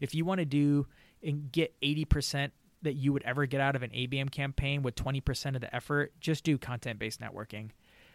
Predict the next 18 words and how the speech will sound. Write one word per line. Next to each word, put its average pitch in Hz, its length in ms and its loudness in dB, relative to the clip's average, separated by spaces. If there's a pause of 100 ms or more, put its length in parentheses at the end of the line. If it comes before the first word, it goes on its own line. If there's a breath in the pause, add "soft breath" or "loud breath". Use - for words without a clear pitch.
(120)
Uh, 120 440 0 (280)
start 143 320 2
a 131 40 4
podcast, 123 760 -2
or 143 160 0
you 131 100 0
could 120 120 -4
do 131 100 2
this 131 160 0
with 131 100 -2
a 127 40 -4
blog 127 340 0
or 127 60 -2
a 127 40 -2
YouTube 123 320 -4
channel 127 300 -2
as 120 140 -4
well, 123 320 -2